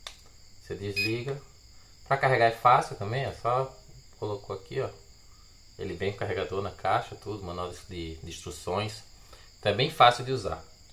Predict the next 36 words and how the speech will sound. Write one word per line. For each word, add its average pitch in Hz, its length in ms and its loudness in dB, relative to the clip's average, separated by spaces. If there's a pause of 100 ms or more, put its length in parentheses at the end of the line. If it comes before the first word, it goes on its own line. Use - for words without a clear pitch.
(1120)
Esse 107 200 0
aqui - 120 2
também, 135 420 4
carrega 107 420 4
fácil, 117 520 6 (200)
quando - 140 -6
acabar 98 400 4
aí 95 120 2
a 87 40 -2
bateria. 98 580 -4 (500)
Aqui - 100 -18
na 101 100 -4
parte 95 260 0
de 92 80 -10
trás, - 500 0 (460)
na - 60 -16 (140)
parte 90 220 -6
de 87 80 -12
baixo 87 320 0
aqui, - 160 -10
ó. 120 60 -4
Não - 80 -8 (1500)
sei 87 100 -6
se - 140 -10
dá 76 80 -4
pra 87 160 -4
ver. - 360 -4
Opa! - 460 -4 (1300)
É, 104 80 0
aqui, - 320 -12
ó. - 500 -20
Também 87 220 -6
dá - 80 -4
pra 95 120 -4
carregar, 90 460 0
carregar 90 640 2